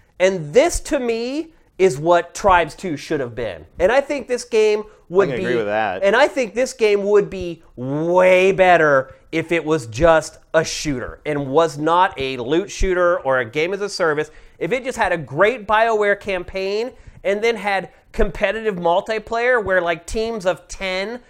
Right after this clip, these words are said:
Speaker 1: take on another team of ten, this game would rock people's worlds.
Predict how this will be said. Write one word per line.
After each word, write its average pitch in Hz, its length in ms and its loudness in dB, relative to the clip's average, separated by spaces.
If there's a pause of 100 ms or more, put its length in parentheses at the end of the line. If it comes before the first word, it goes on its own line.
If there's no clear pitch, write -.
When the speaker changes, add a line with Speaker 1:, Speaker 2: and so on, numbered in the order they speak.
(140)
Speaker 1:
take 196 240 -4
on 185 180 2
another 180 400 2
team 233 320 -6
of 214 160 -4
ten, 220 440 -6 (280)
this 262 300 -4
game 226 580 2 (140)
would 180 260 2
rock 180 640 0
people's 185 680 -6
worlds. 151 960 2